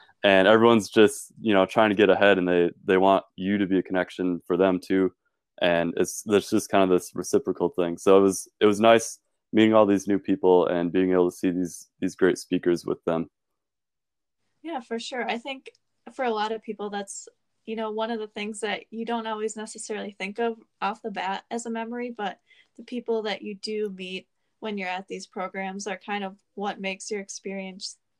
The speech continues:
Speaker 2: experience that much better, because those are the people that you're primarily spending all your time with.
Speaker 1: Yeah, for sure. I mean, I had the, the two other interns in my, in my office were both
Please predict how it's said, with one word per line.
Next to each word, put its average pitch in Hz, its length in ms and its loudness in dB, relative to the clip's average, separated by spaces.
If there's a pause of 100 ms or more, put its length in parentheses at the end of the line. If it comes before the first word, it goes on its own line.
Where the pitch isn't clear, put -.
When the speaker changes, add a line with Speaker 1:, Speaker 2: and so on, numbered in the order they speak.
Speaker 2:
experience 226 720 -8
that 185 200 -8
much 190 240 -16
better, 190 300 -6
because 226 340 -10
those 202 220 -8
are 190 100 -6
the 180 160 -12
people 190 500 -12 (400)
that 202 120 -6
you're 208 120 -2
primarily 226 480 -6
spending 202 460 -8
all 190 140 -6
your 175 160 -14
time 202 340 -10
with. - 340 -16 (340)
Speaker 1:
Yeah, 113 180 8
for 101 220 2
sure. 92 400 4
I 92 80 4
mean, 98 140 4
I 98 100 6
had 104 360 6 (200)
the, 98 260 8
the 95 160 2
two 127 160 6
other 101 160 8
interns 98 500 0
in 92 160 -2
my, 87 400 2 (440)
in 98 80 0
my 90 80 2
office 87 560 2
were 90 180 2
both 87 320 4